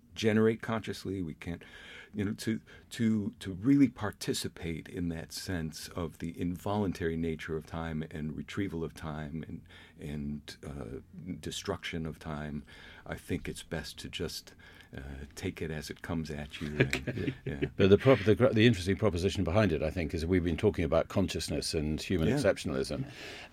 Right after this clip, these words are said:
Speaker 3: And if human consciousness is different from the kind of consciousness experienced by other creatures, it is a lot to do with the, with memory.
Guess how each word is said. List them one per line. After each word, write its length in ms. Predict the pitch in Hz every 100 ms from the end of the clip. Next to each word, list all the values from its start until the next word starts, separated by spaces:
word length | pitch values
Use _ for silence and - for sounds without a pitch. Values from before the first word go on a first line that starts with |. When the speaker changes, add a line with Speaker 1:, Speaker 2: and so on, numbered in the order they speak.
| - 92
Speaker 3:
And 160 | 90 -
if 260 | 120 98 -
human 260 | 127 110
consciousness 560 | 92 107 95 87 92 80
is 200 | - 107
different 360 | 92 92 82 69
from 140 | 80
the 80 | 78
kind 200 | 92 82
of 80 | 78
consciousness 500 | 90 78 80 80 76
experienced 440 | 82 - 85 76
by 100 | 78
other 180 | 82 80
creatures, 420 | - 101 80 71
it 160 | 90 85
is 140 | 98
a 60 | 85
lot 260 | 87 -
to 100 | -
do 260 | 90 92 87
with 160 | 82 78
the, 300 | 85 82 -
with 200 | 85 80
memory. 500 | 110 110 62 58